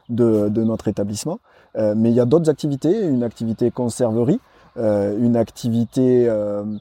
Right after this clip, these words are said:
entretien et création des jardins et espaces verts,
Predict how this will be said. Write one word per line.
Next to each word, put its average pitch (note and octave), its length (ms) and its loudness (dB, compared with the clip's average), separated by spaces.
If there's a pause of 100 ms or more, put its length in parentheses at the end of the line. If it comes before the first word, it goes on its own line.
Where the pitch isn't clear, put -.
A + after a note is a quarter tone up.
(260)
entretien E3 560 2
et C#3 80 2
création C3+ 560 0
des A#2 540 0
jardins B2 420 0
et B2+ 60 -2
espaces A2+ 360 -2
verts, C#3 280 -2